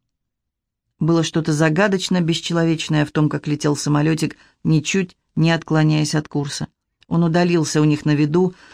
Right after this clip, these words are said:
звук двигателей делался все тише и тише, пока совсем не пропал. "Но вскоре после этого раздался грохот взрыва. По крайней мере, одна бомба у него была", — сказала Полли. В последовавшие дни было много беспилотников,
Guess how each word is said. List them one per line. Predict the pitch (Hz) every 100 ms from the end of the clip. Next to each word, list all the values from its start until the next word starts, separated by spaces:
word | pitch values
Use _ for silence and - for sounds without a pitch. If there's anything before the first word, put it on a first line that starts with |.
| - -
звук | 151 185 165
двигателей | 165 196 165 160 156 151
делался | 151 175 165 151 147
все | - 147
тише | 147 208 196 170
и | 151
тише, | 151 190 165
пока | 156 156 156
совсем | 160 151 165 160
не |
пропал. | 156 156 151 151 147 151 _ _ _ _
"Но | 170 180
вскоре | - 262 262 247
после | 226 214 214
этого | 202 196
раздался | 175 160 147 170 165 151
грохот | 160 160 160
взрыва. | 139 143 156 147 143 - _ _
По | 175
крайней | 165 185 190 196
мере, | 196 190 165
одна | 156 160 165
бомба | 160 170 165
у | 175
него | 175 170
была", — | 165 185 202
сказала | 180 156 147 151 151
Полли. | - 147 139 147 _ _ _ _ _ _
В | -
последовавшие | 160 160 156 147 147 - 156
дни | 143 156 190
было | 165 156
много | 156 147 139
беспилотников, | 135 - 143 165 185 185 170